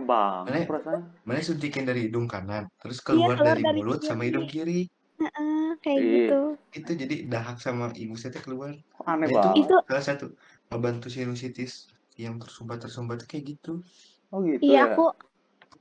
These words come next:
Speaker 3: sehari
Speaker 2: Cobain
Speaker 3: dua
Speaker 2: dulu.
Speaker 3: kali.
Speaker 2: Mana kena
Speaker 3: Aku
Speaker 2: covid
Speaker 3: sakit.
Speaker 2: dulu. Mana kena covid lagi,
Speaker 1: Oh,
Speaker 2: Fit.
Speaker 1: sialan. Harus kena covid
Speaker 2: <laughs>
Speaker 1: dulu, anjir. Nggak mau, ayo, cukup sekali.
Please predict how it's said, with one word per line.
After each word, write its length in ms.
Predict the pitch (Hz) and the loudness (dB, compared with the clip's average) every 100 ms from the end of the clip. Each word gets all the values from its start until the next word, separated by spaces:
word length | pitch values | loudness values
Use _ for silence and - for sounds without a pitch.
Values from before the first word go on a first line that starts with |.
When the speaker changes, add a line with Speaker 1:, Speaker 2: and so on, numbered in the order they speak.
| - | -4
Speaker 3:
sehari 380 | 302 294 277 285 | -2 2 2 4
Speaker 2:
Cobain 140 | - | 6
Speaker 3:
dua 120 | 285 | 6
Speaker 2:
dulu. 120 | 285 302 | 6 4
Speaker 3:
kali. 440 | 180 269 277 285 _ _ _ _ _ _ - | 4 4 0 -8 _ _ _ _ _ _ -8
Speaker 2:
Mana 120 | 117 269 | -4 -2
kena 140 | 277 | -2
Speaker 3:
Aku 60 | 294 | -4
Speaker 2:
covid 220 | 120 277 | -4 -4
Speaker 3:
sakit. 40 | 113 | -4
Speaker 2:
dulu. 160 | 104 110 - _ | -8 -8 -12 _
Mana 120 | 113 117 | -10 -8
kena 140 | 117 117 | -8 -8
covid 200 | 113 - | -8 -8
lagi, 160 | 95 104 269 | -8 -6 0
Speaker 1:
Oh, 40 | |
Speaker 2:
Fit. 140 | 220 247 | 6 12
Speaker 1:
sialan. 680 | 247 226 208 208 208 208 208 202 | 12 12 12 12 12 10 6 0
Harus 140 | 202 208 | -4 -2
kena 120 | 208 | 0
covid 240 | 196 208 208 | 2 0 2
Speaker 2:
<laughs> 60 | |
Speaker 1:
dulu, 320 | 202 208 214 208 | 4 6 8 8
anjir. 340 | 208 202 214 214 202 - _ - | 6 4 2 2 -2 -12 _ -8
Nggak 160 | 147 139 | -4 -2
mau, 180 | 143 160 | 0 0
ayo, 100 | 151 156 | -2 -4
cukup 140 | 135 - | -12 -6
sekali. 300 | 131 127 | -2 -2